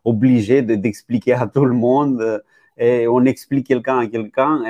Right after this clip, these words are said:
euh, quelque chose à quelqu'un, après celui, il va, il va,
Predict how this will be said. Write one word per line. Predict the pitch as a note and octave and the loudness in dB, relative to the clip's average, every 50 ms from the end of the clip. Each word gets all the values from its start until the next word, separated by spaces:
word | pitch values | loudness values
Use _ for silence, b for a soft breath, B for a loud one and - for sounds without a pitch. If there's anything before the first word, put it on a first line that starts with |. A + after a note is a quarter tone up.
| A2 G#2+ G#2+ | -6 -4 -4
euh, | G#2+ G#2+ G#2 | -4 -4 -4
quelque | G2 - B2+ G#2+ - A#2 | -2 -2 -2 -2 -4 -4
chose | A#2 C3+ A#2 A#2 | -6 -4 -4 -4
à | G#2 - | -4 -4
quelqu'un, | A2 G#2 G2+ - C3 D3 D3 B2+ | -4 -4 -4 -2 -2 -4 -2 -2
après | G#2+ G#2+ - A2 G#2+ | -4 -4 -4 -6 -8
celui, | - - B2 A#2 B2+ B2 | -8 -8 -6 -4 -2 -2
il | A#2 G#2+ G2+ | -2 -2 0
va, | A2 G#2+ G#2 G2+ F#2+ F#2 F2+ F2+ F2 F2 E2 - | 0 0 0 0 0 -2 -2 -4 -4 -6 -8 -8
il | G2 G2 | -8 -6
va, | F#2+ G#2 G2+ G2 F#2+ F#2 F2+ F2+ F2 F2 E2+ E2+ E2+ F2 E2+ | -4 -2 -2 -2 -2 -2 -2 -2 -2 -2 -2 -4 -6 -8 -8